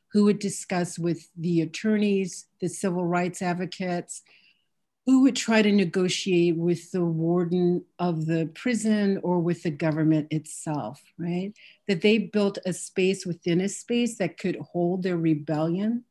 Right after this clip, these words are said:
for human rights. The last and the fourth stage would be war resister.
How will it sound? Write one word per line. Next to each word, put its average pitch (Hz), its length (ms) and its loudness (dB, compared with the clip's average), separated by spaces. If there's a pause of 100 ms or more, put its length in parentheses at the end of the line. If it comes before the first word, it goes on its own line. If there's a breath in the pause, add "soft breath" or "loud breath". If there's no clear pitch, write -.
(420)
for 180 160 -2
human 156 460 0
rights. - 500 -10 (920)
The 208 100 0
last 202 500 0
and 240 120 2
the 202 60 -2
fourth 190 300 -6
stage 156 500 -4
would 156 140 -2
be 156 140 0
war 151 320 -4
resister. 151 760 -8